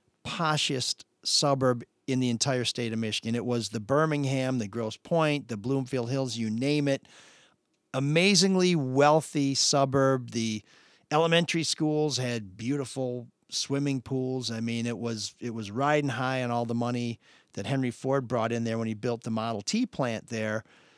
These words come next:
But obviously times have changed, and at different periods over the last twenty years, Highland Park has been so destitute that they didn't even have their own police department. And at various times, the sheriff's department have stepped in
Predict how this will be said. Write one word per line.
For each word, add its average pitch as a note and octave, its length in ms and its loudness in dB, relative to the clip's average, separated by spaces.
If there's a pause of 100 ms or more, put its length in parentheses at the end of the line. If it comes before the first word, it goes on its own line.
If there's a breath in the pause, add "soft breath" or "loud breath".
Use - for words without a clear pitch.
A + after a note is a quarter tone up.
(560 soft breath)
But D3+ 160 2
obviously E3 460 4
times C#3+ 380 2
have G2+ 120 -6
changed, C#3+ 720 0
and B2+ 200 -2
at A#2+ 140 -6 (460)
different A3 460 0
periods F3 440 0
over C3+ 140 0
the B2+ 80 -2
last C3 200 -2
twenty C3+ 240 -2
years, B2 160 -2
Highland F#3 440 -2
Park D#3 260 -4
has C3 100 -6
been A#2 220 -6
so F#3 420 0
destitute C#3 760 -2 (520 soft breath)
that A#2 140 -8
they C3+ 80 0
didn't G3 240 2
even E3+ 200 0
have C#3+ 200 0
their C#3 120 0
own C3 120 0
police D3 400 -2
department. - 560 -12 (800)
And A#2+ 160 -2
at B2 140 -2
various D3+ 420 4
times, C#3 440 2
the G#2+ 60 -4
sheriff's C#3+ 380 0
department C#3 440 -4
have A#2+ 80 -4
stepped C3+ 400 -4
in B2+ 340 -4